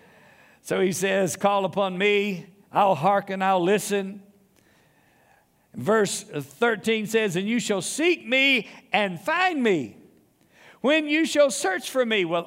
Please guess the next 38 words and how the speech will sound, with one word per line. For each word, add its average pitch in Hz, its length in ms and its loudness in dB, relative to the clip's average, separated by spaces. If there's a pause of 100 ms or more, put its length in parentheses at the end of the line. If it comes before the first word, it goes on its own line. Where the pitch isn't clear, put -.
all 349 520 6
of 285 100 2
your 240 160 -6
heart." 185 480 -2
In 190 100 -4
other 240 180 -2
words, 214 340 0
you 294 240 0
are 226 220 4
giving 247 540 -2
your 190 160 -2
heart - 520 -4
to 175 100 -6
God. 117 440 -10
You're 220 140 -2
not 247 260 2 (200)
holding 302 540 4
back 220 360 2
any 285 300 0
part 208 420 -2
from 185 320 -4
the 139 100 -8
Father. 123 500 -6 (340)
You're 240 180 0
saying, 214 320 -2
"God, 233 280 2
I 240 160 4
belong 214 420 0
to 175 60 -4
you, 233 360 2 (200)
and 190 160 0
I'm 247 160 2
seeking 220 500 -4
you, 233 260 2
and 196 120 0
I 262 180 4
desire 254 600 2
you. 269 520 2